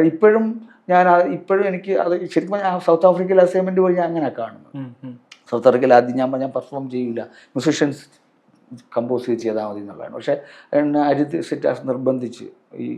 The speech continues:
Speaker 1: ഗാന്ധി തുടർമാല അൻവർ പാ-, ചൊല്ലുക തന്നെ വേണമെന്ന് പറഞ്ഞു. ഞങ്ങൾ പ-, പിച്ചോ താളോ തെറ്റുന്ന ഞങ്ങൾ മാനേജ് ചെയ്തോളാം. പക്ഷേ ഞാനത് ചെയ്തു വന്നപ്പോൾ ശരിയായി വരും. അപ്പോൾ ഇനിയും അങ്ങനത്തെ നമ്മുടെ, നമ്മുടെ തന്നെ ഒരു വ-, നമ്മളെഴുതുന്ന ഒരു കവിത എഴുതുന്നതോടുകൂടി അവസാനിക്കുന്നു. ശരിയാണത്.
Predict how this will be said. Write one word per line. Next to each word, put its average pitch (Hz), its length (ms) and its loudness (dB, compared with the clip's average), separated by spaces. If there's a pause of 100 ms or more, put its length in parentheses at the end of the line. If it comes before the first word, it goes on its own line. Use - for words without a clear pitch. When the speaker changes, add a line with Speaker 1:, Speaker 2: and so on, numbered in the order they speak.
(120)
Speaker 1:
ഗാന്ധി 127 200 -2
തുടർമാല 131 480 -4
അൻവർ 120 240 -6 (140)
പാ-, 110 180 -8 (140)
ചൊല്ലുക 113 240 -6
തന്നെ 104 220 -10
വേണമെന്ന് 101 300 -20
പറഞ്ഞു. - 200 -20 (300)
ഞങ്ങൾ 123 160 -4 (720)
പ-, 117 220 -4
പിച്ചോ 127 320 -4
താളോ 123 260 2
തെറ്റുന്ന 123 340 -8
ഞങ്ങൾ 120 120 -10
മാനേജ് 107 340 -10
ചെയ്തോളാം. 104 260 -14
പക്ഷേ 160 140 -16
ഞാനത് 170 360 2 (380)
ചെയ്തു 156 240 0
വന്നപ്പോൾ 156 220 -4
ശരിയായി 127 340 -10
വരും. 117 180 -12 (280)
അപ്പോൾ 147 240 -6
ഇനിയും 185 280 -2 (140)
അങ്ങനത്തെ 165 320 -16 (580)
നമ്മുടെ, 175 240 0 (360)
നമ്മുടെ 185 440 0
തന്നെ 214 240 -4 (360)
ഒരു 170 240 0
വ-, 156 360 -8
നമ്മളെഴുതുന്ന 190 440 -2
ഒരു 190 180 -4
കവിത 160 300 2 (240)
എഴുതുന്നതോടുകൂടി 156 560 0
അവസാനിക്കുന്നു. 113 640 -8 (180)
ശരിയാണത്. 113 480 -8